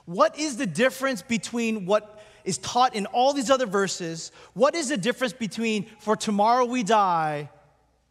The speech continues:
and "the Lord has blessed you"? What is the difference? And as I thought about this, I began to realize that the difference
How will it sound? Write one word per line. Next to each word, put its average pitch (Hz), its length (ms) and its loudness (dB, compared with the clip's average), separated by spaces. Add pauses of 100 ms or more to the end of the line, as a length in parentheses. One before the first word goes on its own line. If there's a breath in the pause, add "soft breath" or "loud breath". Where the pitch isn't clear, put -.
(580)
and 185 100 -4
"the 185 60 0
Lord 180 280 0
has 165 180 -4
blessed 139 400 -10
you"? 135 200 -16
What 220 280 -12 (640)
is 147 120 -14
the 127 80 -20
difference? - 600 -20 (1080)
And 208 100 -4
as 190 80 -4
I 208 80 2
thought 240 280 0
about 180 340 0
this, - 520 -14 (800 soft breath)
I 190 60 -2
began 220 340 0
to 208 120 -6
realize 196 600 0
that 175 120 -10
the 180 80 -6
difference 180 800 -6